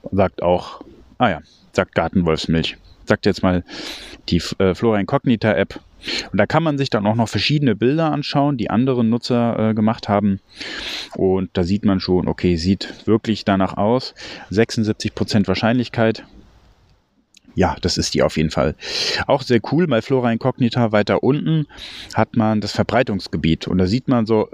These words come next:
äh, rasterförmige Karte von Deutschland. Und da sind eben verschiedene, ähm, Punkte eingetragen. Und da sieht man, wo wurde die, diese Pflanze überall schon gesichtet. Wo gibt's, wie ist sie verbreitet? In ganz Deutschland verbreitet. Es gibt keinen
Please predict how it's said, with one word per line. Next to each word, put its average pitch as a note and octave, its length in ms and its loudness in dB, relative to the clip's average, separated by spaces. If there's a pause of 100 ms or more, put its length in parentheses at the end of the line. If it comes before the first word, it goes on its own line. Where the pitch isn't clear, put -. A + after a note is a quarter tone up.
(260)
äh, G#2+ 80 2
rasterförmige A#2 1040 0
Karte A#2+ 420 0
von G2+ 180 0
Deutschland. C3+ 600 0 (400)
Und G#2 80 2
da G2+ 80 4
sind G2+ 200 0
eben G2 240 2
verschiedene, G#2 840 0 (580)
ähm, F#2 340 2
Punkte C#3 300 2
eingetragen. G#2+ 600 0
Und G2 60 0
da F#2 80 0
sieht G#2+ 200 -2
man, F#2+ 240 2
wo A2 220 2
wurde G2+ 240 0
die, F#2 120 -8 (120)
diese G2 180 0
Pflanze G2+ 320 0
überall G2 280 2
schon F#2 260 0
gesichtet. A2+ 560 0 (460)
Wo G3 140 4
gibt's, - 540 -4 (480)
wie A2 100 4
ist A2 80 0
sie G2+ 100 0
verbreitet? A2 720 0 (360)
In F#2+ 140 2
ganz F#2+ 260 -2
Deutschland E2+ 320 0
verbreitet. E2+ 440 0
Es - 80 -8
gibt - 140 -2
keinen A2 360 0